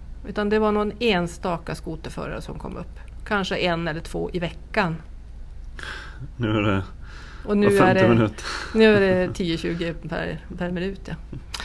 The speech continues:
Speaker 1: Så det var ju väldigt roligt och tacksamt att ta emot de här gästerna, för alla var ju så glada och nöjda när de kom upp och kände att de hade gjort en prestation.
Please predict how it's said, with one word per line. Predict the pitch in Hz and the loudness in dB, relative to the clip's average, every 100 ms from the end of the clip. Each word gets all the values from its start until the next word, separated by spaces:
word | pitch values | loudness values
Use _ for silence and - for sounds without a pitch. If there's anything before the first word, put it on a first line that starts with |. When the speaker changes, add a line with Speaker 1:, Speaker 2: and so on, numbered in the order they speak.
| - - - - - - - - - - | -10 -12 -14 -14 -14 -14 -14 -14 -14 -12
Speaker 1:
Så | - 247 | 0 4
det | 320 311 | 6 8
var | 208 175 | 8 8
ju | 175 175 - | 6 4 2
väldigt | 190 190 165 170 175 - - - | 2 2 2 0 -4 -6 -8 0
roligt | 196 170 180 180 - | 0 2 0 0 0
och | 185 175 180 - | 0 0 -2 -2
tacksamt | 208 196 - 180 160 151 | -2 -2 -2 0 0 0
att | 170 | -4
ta | 165 190 | 0 2
emot | 180 226 247 | 4 2 0
de | 190 | 0
här | 160 175 | 0 0
gästerna, | 180 - 175 170 | 0 -2 -4 -4
för | 214 | 2
alla | 247 220 180 | 4 6 4
var | 180 | 2
ju | 170 | 0
så | - 156 | -2 -4
glada | 170 151 147 156 | 0 0 0 -2
och | |
nöjda | 147 143 - 76 | -2 -4 -4 -6
när | - | -6
de | 147 | -8
kom | 131 156 | -8 -8
upp | 107 - 76 | -8 -8 -6
och | 80 | -6
kände | - - - | -6 -6 -8
att | |
de | - 78 | -6 -6
hade | - | -6
gjort | 143 - - | -8 -8 -10
en | |
prestation. | - 147 - - - 165 | -10 -10 -8 -8 -8 -10